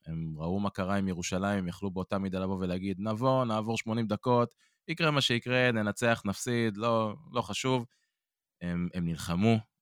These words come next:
הם נתנו מאמץ, הם, הם באו לעשות הכל, אה, כדי ל-,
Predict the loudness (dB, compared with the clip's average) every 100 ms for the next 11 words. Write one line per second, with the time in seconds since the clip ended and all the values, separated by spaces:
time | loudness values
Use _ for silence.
0 | -18 -16 -10 -4 0 0 0 0 -2 -6
1 | -10 _ _ -20 -20 -20 -20 -20 -20 -18
2 | -4 0 2 0 -2 -4 -6 -10 -4 2
3 | 4 4 0 _ _ _ _ _ _ _
4 | -14 -8 -8 -6 -8 -8 -10 -14 _ _
5 | _ _ -6 -4 0 0 2 0 -4 _
6 | _ _ _ _ _ _ -8 -4 -4 -6